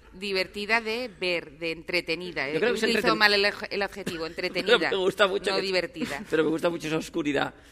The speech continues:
Speaker 2: Es muy divertida, Luther. <laughs> Los ojos muy abiertos. <laughs>
Speaker 1: ¿Ves? También estoy puto boya. <laughs>
Speaker 2: Bueno, me han dicho que tenemos cinco minutos más, lo sentimos. Esto no se va a acabar nunca, vamos a hacer cinco minutos.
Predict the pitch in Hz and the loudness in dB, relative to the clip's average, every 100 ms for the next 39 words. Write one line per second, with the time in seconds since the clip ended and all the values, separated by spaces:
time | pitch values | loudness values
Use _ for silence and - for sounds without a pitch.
0 | - 240 - - 139 135 202 175 135 180 | -18 -18 -18 -16 -14 -10 -10 -10 -14 -12
1 | 151 160 175 311 269 - - - - - | -10 -10 -10 -8 -8 -2 6 8 10 8
2 | - 208 - 202 190 190 185 170 - 170 | 8 2 2 -2 -2 0 0 -2 -2 -2
3 | 196 - - - - - - - 294 - | -4 -6 -4 -4 -8 -14 -14 -8 -8 -6
4 | 311 - 302 - - - - - - - | -8 -6 -12 -10 -18 -14 -14 -10 -8 -6
5 | - - - - - - - - - 226 | -6 -8 -10 -14 -14 -20 -20 -10 0 0
6 | 277 220 214 214 208 208 196 185 180 175 | 0 -4 -6 -6 -8 -12 -10 -6 -6 -6
7 | - - - 349 - 311 - 277 - 220 | -10 0 8 10 12 10 10 8 8 -2
8 | 196 - - 214 - - - - - - | -6 -8 -8 -8 -12 -16 -18 -20 -20 -20
9 | - - - 151 170 160 165 175 190 156 | -20 -18 0 2 4 2 0 -2 -2 -2
10 | 156 175 175 160 165 165 156 135 151 139 | -2 -2 -2 0 0 0 -2 0 -2 -2
11 | 127 113 117 135 123 - - - 165 - | -8 -4 -2 -2 -6 -12 -20 -4 -2 0
12 | 185 175 175 160 160 151 156 139 143 466 | 0 2 4 4 4 4 4 2 2 4
13 | 170 160 151 165 165 180 208 208 | 4 0 0 0 0 -4 -6 -6